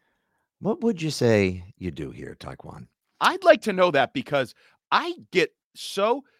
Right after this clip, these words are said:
Speaker 2: when people compare him to Bethel Johnson, it is so
Speaker 1: It's an
Speaker 2: disrespectful to
Speaker 1: insult. It's a
Speaker 2: Bethel
Speaker 1: disres-,
Speaker 2: Johnson.
Speaker 1: yeah, Bethel Johnson caught a big touchdown in a playoff game.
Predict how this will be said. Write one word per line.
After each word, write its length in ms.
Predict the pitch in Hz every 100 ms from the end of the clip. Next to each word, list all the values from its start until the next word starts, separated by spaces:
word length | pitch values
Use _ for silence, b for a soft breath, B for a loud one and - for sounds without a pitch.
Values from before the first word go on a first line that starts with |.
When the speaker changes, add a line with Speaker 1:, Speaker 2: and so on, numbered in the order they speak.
| _ _ _ _ _
Speaker 2:
when 180 | - 156
people 380 | - 330 370 415
compare 560 | - 247 - 185 185 160
him 200 | 156 160
to 80 | 113
Bethel 400 | 135 143 147 117
Johnson, 560 | 110 107 117 131 123 - _ -
it 120 | 156
is 120 | 143
so 140 | - 269
Speaker 1:
It's 60 | 320
an 60 | -
Speaker 2:
disrespectful 540 | 233 - 262 - 202
to 40 | 214
Speaker 1:
insult. 440 | 311 247 - 285 240
It's 120 | -
a 80 | 240
Speaker 2:
Bethel 160 | 156 -
Speaker 1:
disres-, 120 | -
Speaker 2:
Johnson. 380 | 135 120 - - -
Speaker 1:
yeah, 260 | 320 381 185
Bethel 460 | 269 339 359 330
Johnson 420 | 202 269 311 254
caught 240 | 202 208 208
a 40 |
big 220 | 175 247
touchdown 540 | 190 247 - 226 208 202
in 180 | 180 185
a 140 | 175
playoff 500 | - - 277 127 107
game. 320 | 107 82 69